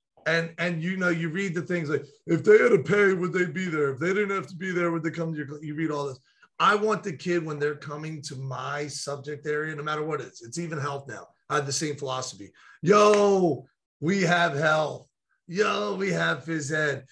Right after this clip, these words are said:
Yo, I have science." I don't care what your subject is, like, that excitement, because we're having that joy in there. And I give everyone the same speech, "Learning should be fun." And the only reason why you think learning is not fun is 'cause we haven't created the right parameters to have fun,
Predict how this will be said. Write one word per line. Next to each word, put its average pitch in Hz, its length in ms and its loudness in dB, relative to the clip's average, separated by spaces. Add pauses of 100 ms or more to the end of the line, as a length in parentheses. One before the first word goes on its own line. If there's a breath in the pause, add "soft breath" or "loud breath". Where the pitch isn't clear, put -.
(140 soft breath)
Yo, 208 400 4
I 185 180 -2
have 180 180 -2
science." 175 640 -4
I 175 60 2
don't 226 180 -4
care 220 160 4
what 214 240 0
your 196 80 -6
subject 147 420 -8
is, 135 160 -10 (200)
like, 165 200 -2
that 170 140 -2
excitement, 156 580 -4
because 135 300 -6
we're 143 100 -4
having 143 360 -4
that 131 200 -6
joy 147 320 -4
in 135 80 -6
there. 127 280 -8 (260)
And 139 80 -4
I 143 80 0
give 156 300 -2
everyone 160 340 -2
the 147 60 -6
same 147 260 -6
speech, 143 440 -12
"Learning 135 280 -8
should 127 200 -14
be 131 100 -14
fun." 117 260 -12 (560)
And 135 140 -6
the 147 100 -2
only 156 240 -4
reason 147 300 -4
why 131 200 -6
you 143 160 -6
think 143 240 -10
learning 135 280 -6
is 110 100 -10
not 131 240 -10
fun 139 180 -8
is 139 120 -8
'cause 110 200 -14
we 131 140 -8
haven't 120 320 -6
created 117 500 -8 (360 soft breath)
the 131 80 -10
right 127 200 -2
parameters 120 600 -4
to 104 100 -10
have 120 320 -2
fun, 95 200 -16